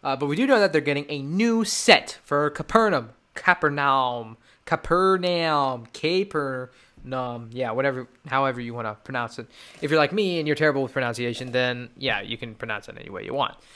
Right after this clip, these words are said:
People might get mad at you, but, um, that's just the way it goes, I guess. So, Capernaum, they're building a new set, and it's going to be pretty big, or at least I hope so. And the miniatures that they've shown, it doesn't look the most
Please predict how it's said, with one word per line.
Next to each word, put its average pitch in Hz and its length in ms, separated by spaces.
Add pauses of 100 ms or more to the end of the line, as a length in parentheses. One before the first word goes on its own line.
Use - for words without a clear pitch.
(420)
People 127 160
might 120 180
get 123 120
mad 196 180
at 160 60
you, 165 140
but, 160 420 (120)
um, 156 420 (600)
that's 127 160
just 127 140
the 135 40
way 135 80
it 135 40
goes, 120 260
I 113 60
guess. 107 200
So, 127 480 (300)
Capernaum, 196 400
they're 160 100
building 160 280
a 143 40
new 156 160
set, - 400 (380)
and 139 160
it's 131 60
going 151 240
to 143 80
be 143 280
pretty 247 220
big, 196 400 (320)
or 143 60
at 143 40
least 139 140
I 117 60
hope 143 200
so. 120 320
And 135 140
the 131 40
miniatures 220 380
that 185 100
they've 156 160
shown, 160 400
it 147 40
doesn't 151 240
look 143 240
the 131 160 (360)
most 135 640